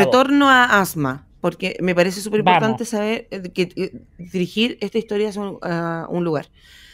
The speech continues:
Speaker 1: Él estaba terminando de estudiar una cosa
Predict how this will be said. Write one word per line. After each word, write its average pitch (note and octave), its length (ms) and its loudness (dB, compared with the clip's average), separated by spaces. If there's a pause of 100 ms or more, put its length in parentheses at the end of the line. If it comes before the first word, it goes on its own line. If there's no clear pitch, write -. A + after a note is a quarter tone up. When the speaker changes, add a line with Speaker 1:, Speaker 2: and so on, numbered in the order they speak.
(220)
Speaker 1:
Él G3+ 140 4
estaba A3 380 2
terminando G#3 500 0
de A3 80 0
estudiar F#3 560 -2
una G#3+ 200 0
cosa F3+ 440 -6